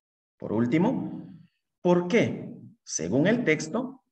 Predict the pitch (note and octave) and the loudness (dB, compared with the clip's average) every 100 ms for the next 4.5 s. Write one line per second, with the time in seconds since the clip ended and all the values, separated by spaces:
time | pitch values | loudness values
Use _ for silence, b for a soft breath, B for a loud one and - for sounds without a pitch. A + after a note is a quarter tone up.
0 | _ - F#3 - C4 C#4+ - B2 - D#3 | _ 0 0 2 4 4 4 2 2 2
1 | D3+ - A2+ G#2 A#2+ C3+ D#3 F3 F3+ - | 0 -2 0 0 2 4 4 2 -2 -4
2 | G#2+ F#2+ C3 C3+ D3+ C#3+ F#2 F#2+ A2+ A#2+ | -4 -4 -2 0 0 -2 -4 -2 2 2
3 | A#2+ G2 - - _ - - G3+ E3+ G#2 | 2 -4 -6 -14 _ -4 0 2 4 4
4 | G#2+ D3 C4+ - | 4 4 4 2